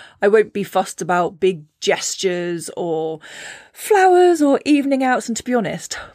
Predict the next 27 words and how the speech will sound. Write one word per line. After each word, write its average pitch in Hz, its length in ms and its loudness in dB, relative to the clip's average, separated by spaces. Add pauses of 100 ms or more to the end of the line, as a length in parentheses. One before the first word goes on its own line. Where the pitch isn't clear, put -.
(140)
my 208 220 0
favourite 220 420 0
meal 185 160 -6
to - 80 -12
go 180 100 -4
out 160 160 -2
for 185 220 -4
is 160 100 -8
breakfast. - 880 -6
<laughs> - 60 -14
I 403 120 4 (220)
love 202 240 0
going 180 220 -2
out 175 120 -6
for 175 100 -14
breakfast 160 360 -6
rather 170 220 -2
than 170 140 -2
an 170 200 -8
evening 180 380 -4
meal 175 200 -4 (280)
because 226 240 2
that's - 260 -4
me. 214 380 0
I'm 247 180 -4
far 226 640 -2 (100)
more 180 440 -2